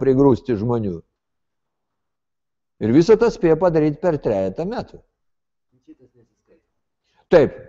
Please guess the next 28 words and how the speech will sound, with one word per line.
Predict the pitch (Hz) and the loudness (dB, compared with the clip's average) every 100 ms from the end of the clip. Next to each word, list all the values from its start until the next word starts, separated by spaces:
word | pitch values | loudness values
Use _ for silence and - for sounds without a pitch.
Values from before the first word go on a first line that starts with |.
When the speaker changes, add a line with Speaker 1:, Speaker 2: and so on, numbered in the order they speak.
| _ _ | _ _
Speaker 1:
bet | 113 143 147 | 4 4 4
šitas | - 277 311 294 | 0 -2 -4 -4
dabartiniam | 202 160 147 156 214 202 175 | -2 -2 -2 -4 -8 -6 -6
nesuskaito. | 147 123 113 - 95 85 - _ _ | -8 -8 -10 -10 -10 -10 -18 _ _
Ir | 190 190 | 4 4
spėjo | - - 220 196 151 | 4 4 6 6 4
trisdešimt | 190 165 165 - 156 151 | 2 2 0 -2 -4 -4
devintais | 156 156 175 147 - | -4 -4 -6 -8 -6
kovo | 151 143 | -4 -2
mėnesį | 139 139 131 120 123 | -2 -4 -6 -8 -10
atimti | 117 117 95 95 | -10 -10 -10 -8
Klaipėdą | 113 220 302 202 143 | -4 -4 -4 -6 -6
iš | - | -8
mūsų. | 95 80 _ _ _ _ _ _ _ _ _ _ | -16 -18 _ _ _ _ _ _ _ _ _ _
Ir | 120 | -2
mums | 156 170 - | 0 0 0
antrasis | 139 156 143 139 | 0 2 2 0
pasaulinis | - 131 139 139 139 127 - | -2 0 2 2 0 -2 0
karas | 123 117 - | 0 0 -2
prasidėjo | 120 107 123 113 107 | -6 -6 -2 0 0
ne | 110 123 | 0 0
rugsėjo | 247 - 285 226 | -2 0 0 2
pirmą | 247 135 107 - | 4 2 2 -6
trisdešimt | 101 92 85 95 | -6 -6 -8 -8
devintų, | 92 90 80 76 73 - _ _ _ _ _ _ - | -6 -6 -8 -14 -18 -20 _ _ _ _ _ _ -6
o | 92 | -6
kovo | - 220 311 294 | 2 4 4 4
mėnesį, | 214 113 85 - | 2 2 -4 -12